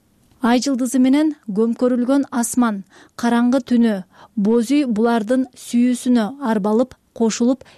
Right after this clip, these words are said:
эрип бараткансыды. Аксаткын чочуп кетти. Кимдир бирөөнүн бутунун шырпылдаган доошу чыккандай болду. Ал доош үйдү айланып басып жүргөндөй сезилди.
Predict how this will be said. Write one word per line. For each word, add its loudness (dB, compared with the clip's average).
эрип 0
бараткансыды. -2
Аксаткын -2
чочуп -4
кетти. -2
Кимдир 2
бирөөнүн 0
бутунун 0
шырпылдаган -2
доошу -2
чыккандай -2
болду. 2
Ал 0
доош -2
үйдү 0
айланып -2
басып -4
жүргөндөй 0
сезилди. 0